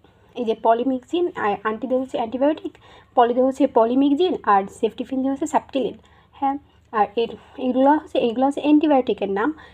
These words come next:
এই যে পলিমিক্সিন এবং সাপটিলিন দুটো অ্যান্টিবায়োটিক, আর এই দুটো অ্যান্টিবায়োটিক কোন ব্যাকটেরিয়া থেকে আসছে, সে দুটো হচ্ছে ব্যাসিলাস পলিমিক্সা, আর একটা হচ্ছে ব্যাসিলাস সাপটিলিস,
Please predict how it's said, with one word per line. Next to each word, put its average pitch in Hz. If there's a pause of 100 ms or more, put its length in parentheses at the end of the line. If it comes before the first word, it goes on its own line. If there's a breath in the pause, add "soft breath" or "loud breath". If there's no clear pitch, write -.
(160 loud breath)
এই 240
যে 220
পলিমিক্সিন 262
এবং 254
সাপটিলিন 247
দুটো 247
অ্যান্টিবায়োটিক, 240
আর 220
এই 208
দুটো 220
অ্যান্টিবায়োটিক 269
কোন 233 (440 soft breath)
ব্যাকটেরিয়া 226
থেকে 262
আসছে, 196
সে 247
দুটো 220
হচ্ছে 240
ব্যাসিলাস 214 (400 soft breath)
পলিমিক্সা, 294
আর 226
একটা 208
হচ্ছে 226
ব্যাসিলাস 240
সাপটিলিস, -